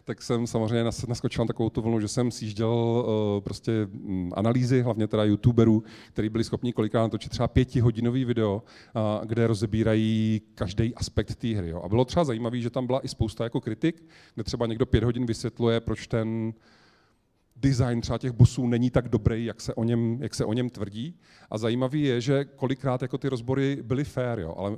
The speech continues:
je potřeba si říct, že třeba takovýhle rozbor napsal někdo, kdo opravdu se doslova jako živí jako streamer tím,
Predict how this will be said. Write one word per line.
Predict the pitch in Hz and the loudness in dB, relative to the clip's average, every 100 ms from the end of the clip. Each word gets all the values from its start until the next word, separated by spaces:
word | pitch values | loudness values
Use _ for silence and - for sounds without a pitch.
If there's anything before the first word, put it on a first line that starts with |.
| - | -4
je | 107 | -2
potřeba | - 120 | 0 -2
si | 113 135 | -2 -4
říct, | 120 | -4
že | 113 | -6
třeba | - 127 | -6 -6
takovýhle | 120 123 127 | -4 -2 -2
rozbor | 127 117 123 | -2 -4 -6
napsal | 107 - 135 | -6 -6 -4
někdo, | 131 110 | -4 -6
kdo | 104 104 | -6 -6
opravdu | 110 117 120 | -6 -6 -6
se | - | -6
doslova | 117 - 110 | -6 -6 -4
jako | 107 139 | -4 -4
živí | 110 107 117 127 | -4 -6 -8 -8
jako | 110 139 | -8 -8
streamer | - - 120 113 123 | -10 -10 -6 -6 -6
tím, | - 107 117 | -6 -6 -6